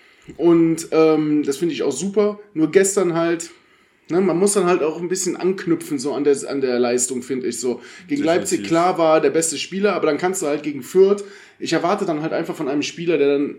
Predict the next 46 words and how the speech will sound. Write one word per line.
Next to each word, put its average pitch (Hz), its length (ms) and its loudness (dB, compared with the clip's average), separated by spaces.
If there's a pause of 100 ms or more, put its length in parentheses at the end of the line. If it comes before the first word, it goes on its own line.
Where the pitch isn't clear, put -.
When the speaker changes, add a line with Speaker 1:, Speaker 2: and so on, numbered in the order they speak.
(120)
Speaker 1:
wirklich 170 600 -2 (600)
den 143 280 -6
nächsten 175 300 2
Schritt - 340 -2
machen 170 380 0
will, 165 160 2
dass 165 140 -4
er 151 60 -4
dann 147 140 -2
auch 123 240 -6
wirklich, 185 360 2
egal 165 300 -4
gegen 139 240 -2
wen 139 140 -4
es 135 140 -8
ist, 147 120 -4
das 147 140 -6
Niveau 143 260 -2
dann 143 140 0
direkt 139 360 -4
halten 117 300 -4
kann. 101 380 -12 (340)
Weil 139 140 0
der 139 100 8
Gegner 156 220 2
Speaker 2:
Ja. 147 80 -2
Speaker 1:
war 151 80 0
gestern 147 320 -2
schlechter 170 420 0
als 127 220 -2
Leipzig. 120 300 -6
Da 131 80 -4
musst 175 160 0
du 160 40 0
eigentlich 151 180 -2
das 151 140 -6
Niveau 147 280 0
direkt 160 360 -4
halten. 151 420 -2
Ein 120 40 -8
Fehlpass 185 420 2
kann 143 160 -4
immer 180 180 -2
mal 165 160 -2
wieder 165 140 -2
passieren, 180 540 -2